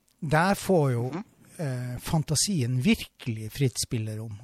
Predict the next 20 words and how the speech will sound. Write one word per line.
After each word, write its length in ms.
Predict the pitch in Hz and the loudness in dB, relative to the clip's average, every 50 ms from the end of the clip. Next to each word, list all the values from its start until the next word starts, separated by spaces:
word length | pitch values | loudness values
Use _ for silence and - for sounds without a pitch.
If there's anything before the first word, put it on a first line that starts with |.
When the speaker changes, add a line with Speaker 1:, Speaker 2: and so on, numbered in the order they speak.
| 160 147 | -8 -6
Speaker 1:
Altså, 240 | 131 - 135 135 | -4 -2 -2 0
det 260 | 123 147 151 151 156 156 | 0 0 0 0 -2 -2
er, 300 | 147 143 135 131 135 127 - - - - - - - - - - - _ _ _ _ - | -2 -2 -2 -2 -2 -4 -8 -16 -20 -20 -20 -20 -20 -20 -20 -20 -20 _ _ _ _ 0
og 80 | 170 - - - | 2 2 4 6
sånn 160 | 190 196 180 | 6 6 6
som 280 | - - 175 175 196 - _ _ _ _ - | 4 2 0 0 -2 -6 _ _ _ _ 0
det 140 | - 151 143 | 2 4 6
her 160 | 180 220 208 | 6 6 6
er 80 | 165 131 | 6 4
da 140 | 160 156 - - | 4 2 2 0
min 440 | - 165 151 170 196 202 151 117 110 | 2 4 4 6 6 6 4 2 0
erfaring. 840 | 110 - 110 110 110 - - 123 113 104 107 110 110 113 123 120 113 131 - | -4 -8 -8 -8 -8 -6 -4 -4 -4 -4 -4 -6 -6 -4 -6 -6 -6 -10 -14
Eh, 280 | - - 160 147 139 135 | -10 -8 -6 -6 -6 -6
trenger 340 | - - 160 185 175 123 113 | -2 0 2 2 2 2 0
ikke 220 | 127 - - 147 | 0 -2 -2 0
å 60 | 139 | 2
være 240 | 151 143 139 127 - - | 4 2 2 2 0 0
alles 380 | 135 139 135 113 110 107 - 127 | 0 0 0 0 -2 -2 -2 -4
erfaring, 580 | 120 110 - - 123 117 120 143 185 220 233 - - | -4 -4 -4 -4 -2 -2 0 0 0 0 -2 -2 0
men 320 | 180 156 156 156 165 156 | 0 2 2 2 2 0